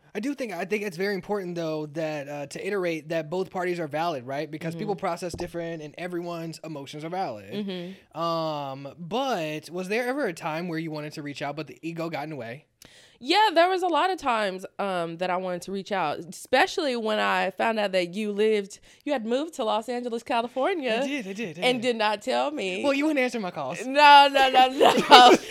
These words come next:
Speaker 2: Hey, and the thing about it is, I'm a, I'm literally scrolling through Instagram. I see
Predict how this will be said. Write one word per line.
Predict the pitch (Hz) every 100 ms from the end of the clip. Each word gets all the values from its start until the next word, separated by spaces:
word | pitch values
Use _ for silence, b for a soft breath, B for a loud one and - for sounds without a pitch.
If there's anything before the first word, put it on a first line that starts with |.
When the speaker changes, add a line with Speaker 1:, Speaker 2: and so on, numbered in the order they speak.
| 571 262
Speaker 2:
Hey, | 320 302 240 233
and | 302
the | 339
thing | 302 370 440
about | 311 311
it | 320
is, | 330 330
I'm | 453 508 - 554 679 381
a, | 302 -
I'm | 554 659
literally | 403 311 277
scrolling | - 294 294 294
through | 262
Instagram. | - 262 311 247 247 240 240 247 302 B B
I | - 415
see | 339 254 226